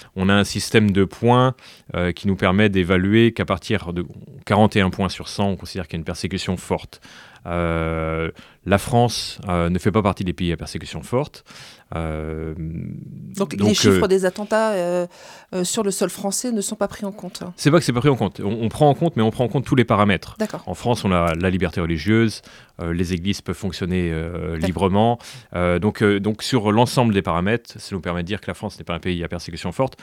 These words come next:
Speaker 1: Après, aucun pays, même un pays avec les meilleures lois du monde, euh, je pourrais dire qu'il n'y a aucune persécution. Il peut y avoir quelqu'un qui se convertit, sa famille est d'une autre religion, il va avoir une persécution familiale. Donc, euh, c-, ça veut pas dire que tout est parfait non plus.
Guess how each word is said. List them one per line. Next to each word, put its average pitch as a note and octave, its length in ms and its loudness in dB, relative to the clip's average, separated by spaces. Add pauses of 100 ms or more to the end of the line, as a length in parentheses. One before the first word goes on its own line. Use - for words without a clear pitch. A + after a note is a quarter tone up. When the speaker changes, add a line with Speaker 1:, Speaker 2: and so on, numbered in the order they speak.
(160)
Speaker 1:
Après, - 320 0
aucun A2+ 300 4
pays, C3 380 4 (160)
même A#2 180 2
un G#2 60 2
pays A2 160 2
avec G2+ 160 2
les G2 60 2
meilleures F#2 260 6
lois F2+ 160 4
du F2 100 0
monde, A2 380 2 (400)
euh, F2 260 -2
je E2 260 -8
pourrais F2 280 -4
dire A2 200 2
qu'il G2 120 -2
n'y F#2 40 2
a - 20 2
aucune F#2 220 0
persécution. F#2+ 600 -2
Il E2 60 -4
peut G2 120 0
y F#2 60 4
avoir F#2 180 0
quelqu'un G2+ 280 -2
qui F#2 140 -6
se - 80 -12
convertit, F#2+ 580 0 (280)
sa - 160 -2
famille G2+ 240 2
est F#2 40 4
d'une F#2 200 2
autre F#2 160 -2
religion, F#2+ 500 0 (320)
il F#2 100 -6
va G2 80 6
avoir F#2+ 140 8
une F2+ 80 2
persécution F2+ 460 -2
familiale. G2 640 4 (400)
Donc, G2 280 -2
euh, F2 160 2 (540)
c-, - 220 -12
ça - 120 -10
veut E2+ 60 -4
pas G#2 100 2
dire A2 120 2
que A2 80 -2
tout G2+ 160 -4
est G2 60 4
parfait G#2 260 0
non A#2+ 120 4
plus. F#2 200 -2